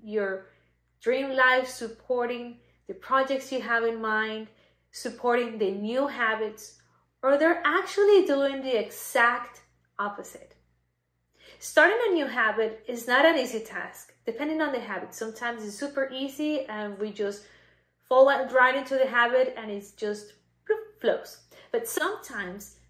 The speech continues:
some habits are very hard to start.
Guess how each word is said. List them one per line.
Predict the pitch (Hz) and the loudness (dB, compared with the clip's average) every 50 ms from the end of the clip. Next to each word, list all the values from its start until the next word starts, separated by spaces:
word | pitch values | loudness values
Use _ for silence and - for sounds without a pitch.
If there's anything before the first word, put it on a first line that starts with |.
| _ - | _ -20
some | - - - - 269 262 285 320 339 | -18 -14 -10 -6 -4 -4 -4 -6 -8
habits | - - 233 196 196 190 262 269 - - - - | -10 -10 -10 -10 -8 -10 -12 -14 -16 -18 -18 -14
are | 226 220 220 | -10 -10 -10
very | 196 - 220 220 226 254 277 285 285 | -8 -6 -4 -4 -2 -2 -2 -4 -6
hard | - - - 214 196 190 190 190 196 - - _ - | -8 -8 -6 -6 -4 -4 -6 -8 -10 -12 -18 _ -20
to | - - - | -20 -16 -16
start. | - - - - - - - - | -12 -8 -8 -8 -8 -10 -14 -18